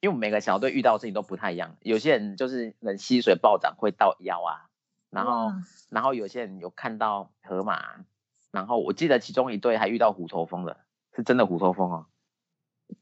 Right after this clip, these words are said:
Speaker 2: 听起来是有点危险欸。
Speaker 1: 就是对啊，所以这个活动后来就，哎，没有啦，因为我们进去也是违法的。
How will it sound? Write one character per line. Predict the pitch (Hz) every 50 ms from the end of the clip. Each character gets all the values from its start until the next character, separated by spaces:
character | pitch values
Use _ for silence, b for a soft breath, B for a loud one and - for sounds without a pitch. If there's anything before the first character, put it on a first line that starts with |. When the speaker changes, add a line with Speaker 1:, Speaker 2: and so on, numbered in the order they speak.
| _ _ _ _
Speaker 2:
听 | - - 392 370 370
起 | 233 226
来 | 208 226 208 208
是 | 220 233 330 349 311 269 - _
有 | 233 233 226 262
点 | 262 302 277 226
危 | 196 190 190 208 226
险 | 220 - 247 208 180 170
欸。 | 147
Speaker 1:
就 | - - -
是 | - _ _ _
对 | - 113 110
啊， | 107 110
所 | - 170
以 | 170 151
这 | 156 151
个 | 139 127
活 | 113 113
动 | 107 131 127 120
后 | 120 123
来 | 120 107 92 92
就， | - 110 107 101 98 - _ _ _
哎， | - 104
没 | 110 120 131
有 | 131
啦， | 113 95 87 -
因 | - 135 143
为 | 139
我 | 110
们 | 98 -
进 | 135 127
去 | 117 123
也 | 113 90
是 | 95 120
违 | 101 95 101 95
法 | - - 135 -
的。 | - 233